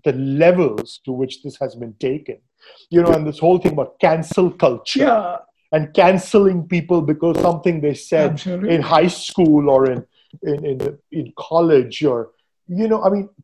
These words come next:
Speaker 1: people, human beings are flawed, you know, human beings are, they're not robots, you know, cyborgs.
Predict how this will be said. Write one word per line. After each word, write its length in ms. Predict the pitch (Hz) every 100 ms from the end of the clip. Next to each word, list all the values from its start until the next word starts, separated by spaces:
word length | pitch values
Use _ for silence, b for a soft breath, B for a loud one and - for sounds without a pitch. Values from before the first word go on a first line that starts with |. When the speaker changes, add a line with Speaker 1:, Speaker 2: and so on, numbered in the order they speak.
| _
Speaker 1:
people, 260 | 247 - 170
human 420 | - 240 277 151
beings 420 | 170 220 269 196 147
are 80 |
flawed, 680 | 110 - 156 170 214 143 107
you 120 | 123
know, 160 | 127 143
human 320 | 139 160 190
beings 540 | 139 156 175 196 185 147
are, 160 | 123 - _ 139
they're 180 | 147
not 240 | 160 175 120
robots, 600 | 135 175 113 - _ -
you 80 | 156
know, 60 |
cyborgs. 1080 | 180 - 170 170 180 113 - - - 123